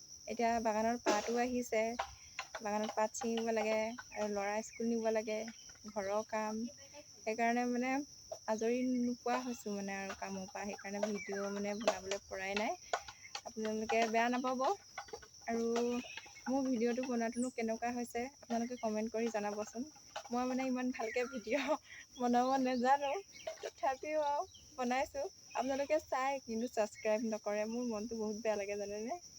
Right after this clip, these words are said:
বহুত বেয়া লাগে। ছাবস্ক্ৰাইব কৰি দিব আৰু লাইক এটাও কৰি দিব। আৰু কোনে কোনে চাই, আহ, কমেণ্ট এটা কৰি জনাব।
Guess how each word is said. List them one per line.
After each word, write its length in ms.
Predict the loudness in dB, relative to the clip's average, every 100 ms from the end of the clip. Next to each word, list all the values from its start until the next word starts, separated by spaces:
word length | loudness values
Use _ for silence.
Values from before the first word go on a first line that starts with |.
| -18
বহুত 240 | -4 -2 2
বেয়া 180 | 4 4
লাগে। 260 | 4 2 -2 -8 -16 -16 -16 -20 -20 -20
ছাবস্ক্ৰাইব 440 | -4 -4 2 0 2
কৰি 200 | 2 2
দিব 140 | 2
আৰু 180 | 2 2 -4 -6
লাইক 200 | -4 -2
এটাও 220 | -2 -4
কৰি 160 | -2 -2
দিব। 140 | -2 -2 -4 -12 -20 -20 -20 -20 -20 -6
আৰু 220 | -4 -2 -4
কোনে 240 | -2 -2
কোনে 260 | -2 -2 -2
চাই, 360 | -2 0 0 0 -6 -18 -20 -20 -20 -10
আহ, 260 | -6 -4 -2
কমেণ্ট 340 | 0 2 2
এটা 140 | 2 0
কৰি 240 | 0 0 0 -4 -4
জনাব। 400 | 2 4 4 2